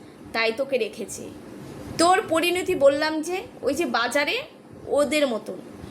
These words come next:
ওদেরও একটা কোয়ালিটি আছে, তোর কোয়ালিটি নেই। ছি, নোংরা একটা অসভ্য মহিলা। কেন রে, ফ্ল্যাট মালিকের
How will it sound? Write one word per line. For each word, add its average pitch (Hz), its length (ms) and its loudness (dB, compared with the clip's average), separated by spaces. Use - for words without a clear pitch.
ওদেরও 311 300 6
একটা 370 280 0
কোয়ালিটি 262 560 0
আছে, 208 300 -6
তোর 233 220 8
কোয়ালিটি 277 560 0
নেই। 190 180 -12
ছি, - 340 6
নোংরা 262 580 6
একটা 233 560 -2
অসভ্য 262 680 -2
মহিলা। 285 560 0
কেন 294 240 2
রে, 403 340 2
ফ্ল্যাট 320 300 0
মালিকের 349 400 -2